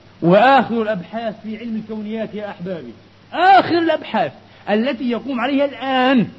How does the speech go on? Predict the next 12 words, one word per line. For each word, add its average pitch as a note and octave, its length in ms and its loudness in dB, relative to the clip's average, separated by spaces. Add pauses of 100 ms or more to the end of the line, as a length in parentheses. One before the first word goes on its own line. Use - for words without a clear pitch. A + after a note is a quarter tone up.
(240)
العالمان A3 580 4
الإنجليزيان A3 880 0 (360)
الأفخمان G3 800 2 (220)
أو F#3+ 120 4
الأفخم، F3 400 0 (540)
العالم-، F3+ 460 0
العالمان F#3 580 0
الإنجليزيان G3+ 680 -2 (300)
الأفخم G#3 640 0
والأكبر، F#3+ 560 4 (540)
ستيفن F3+ 260 -6
هوكينج D4+ 440 -2